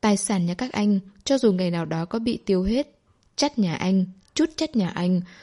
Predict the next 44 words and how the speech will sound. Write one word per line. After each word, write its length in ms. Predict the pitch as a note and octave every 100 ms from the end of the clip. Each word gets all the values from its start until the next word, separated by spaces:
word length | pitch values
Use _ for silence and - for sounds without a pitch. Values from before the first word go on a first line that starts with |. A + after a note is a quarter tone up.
| -
vẫn 180 | C4+ D4
có 160 | - C#4
thể 220 | C4 F3+
dựa 200 | - G3
vào 140 | F3 E3
quỹ 200 | A3 -
ủy 180 | C4 G#3+
thác 260 | - A#3+ -
đó 220 | E3 F3
mà 140 | A#3+
có 180 | G#3+ D#3
cơm 280 | D#3+ G#3 F#3
ăn. 260 | F3+ F3+ F3+ - _ _ _ _ _
Dựa 220 | - A3+
vào 120 | F3
những 140 | E3+ F3+
cái 160 | F#3+
này, 320 | G#3 F#3 D#3 - _ _ _
đủ 180 | A3+ E3+ -
chưa?" 220 | G3+ G3+ - _ _ _ _ _ _ _ _ _ _ -
Bác 160 | G#3
Hai 220 | G#3 F3+
không 220 | E3+ F#3 D#3+
nói 120 | D#3
nên 260 | F3 F#3
lời. 300 | D#3+ D3+ D3 - - _ _ _
Tưởng 140 | B3
Tư 160 | G#3 C4+
Tầm 240 | C4 G3
quay 220 | F#3+ B3 B3
mặt 280 | G#3+ -
nói 120 | E3+ F3
với 140 | G#3
bố 180 | F3+ E3+
mình, 500 | G#3+ G#3+ D#3 D3+ D#3 - _ _ _ _ _ _ _ _ -
"Chúc 140 | C4
mừng 180 | A3+ E3+
bố 120 | D#3+
nhé, 280 | F3 G3 A#3+ - _ _ _
trong 160 | - A#3+
mắt 220 | C#4+ -
bố 220 | F3+ F3
của 200 | - A3
bố, 380 | F3+ D#3+ F3 D4+